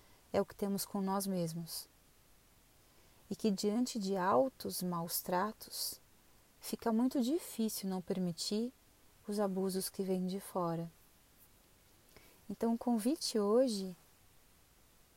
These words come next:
nesse episódio, é para que possamos responder qual é a nossa vontade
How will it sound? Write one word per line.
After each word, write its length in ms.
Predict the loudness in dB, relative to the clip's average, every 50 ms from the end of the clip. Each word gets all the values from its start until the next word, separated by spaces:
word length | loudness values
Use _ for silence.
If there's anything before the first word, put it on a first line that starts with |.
| -12 -8
nesse 200 | -8 -6 -6 -6
episódio, 720 | -6 -6 -4 -2 0 2 2 2 2 2 0 -2 -4 -6 -8 -12 -18 -20 -20 -20 -20 -20 -20 -20 -20 -20 -20 -20 -20 -20 -20 -20 -20 -20 -20 -20 -20 -20 -20 -20 -20 -20 -20 -20 -20 -20 -20 -20 -20 -20 -20 -20 -20 -20 -18 -6 -4
é 80 | -2 2
para 160 | 4 4 4
que 120 | 4 0
possamos 480 | -2 0 0 2 4 4 4 4 4 4
responder 760 | 4 4 4 4 4 4 6 6 8 8 8 8 8 6 2 -2 -14 -20 -20 -20 -20 -20 -20 -20 -20 -20 -20 -20 -20 -16 -6
qual 360 | 0 2 4 4 6 6 6
é 180 | 6 6 6 4
a 80 | 2 0
nossa 500 | 0 0 0 0 0 0 2 2 2 0
vontade 920 | 2 2 2 2 2 2 0 0 0 0 2 2 0 -2 -2 -4 -8 -10